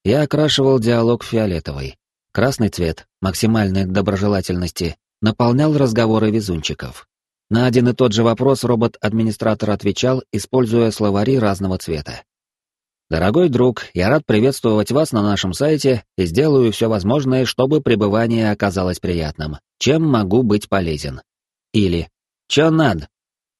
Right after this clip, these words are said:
И это только первый слой. А дальше шло погружение в новые оттенки.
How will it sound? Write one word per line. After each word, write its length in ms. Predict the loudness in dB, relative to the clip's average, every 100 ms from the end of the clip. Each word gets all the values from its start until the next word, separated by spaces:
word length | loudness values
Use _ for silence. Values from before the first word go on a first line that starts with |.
| _
И 160 | -4 0
это 280 | -2 0 -2
только 440 | 0 0 0 -4
первый 360 | 0 0 0 -2
слой. 420 | -2 -6 -6 -10 _ _ _ _ -4
А 100 | 0
дальше 320 | 2 2 0
шло 240 | 0 0
погружение 720 | 0 0 2 2 2 2 2 0
в 100 | 0
новые 440 | 0 0 -2 -4
оттенки. 560 | -6 -6 -8 -10 -16